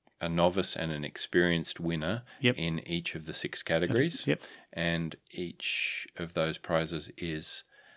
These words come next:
Speaker 1: uh, what we're calling five hundred collective dollars.
Speaker 2: Yes.
Speaker 1: And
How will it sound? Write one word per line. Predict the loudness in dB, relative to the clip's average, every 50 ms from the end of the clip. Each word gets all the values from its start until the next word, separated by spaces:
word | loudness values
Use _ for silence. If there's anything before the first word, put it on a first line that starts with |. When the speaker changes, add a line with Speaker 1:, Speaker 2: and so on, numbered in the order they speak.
| _ _ -6
Speaker 1:
uh, | -4 -4 -4 -6 -8 -12 -16 -20 -14 _ -2
what | 0 0 0
we're | -2 -4
calling | -2 0 2 2 2 0 -6 -10 -18 _ _ _ _
five | 0 4 4 4 4
hundred | 4 0 0 0 -2 -6 -6
collective | -4 0 0 0 0 0 0 -2 -2 0 0
dollars. | 0 2 2 2 0 -2 -4 -8 -10 -4 4 6
Speaker 2:
Yes. | 8 8 6 6 -4 -4 -2
Speaker 1:
And | 0 0 2 2 0 -2 -4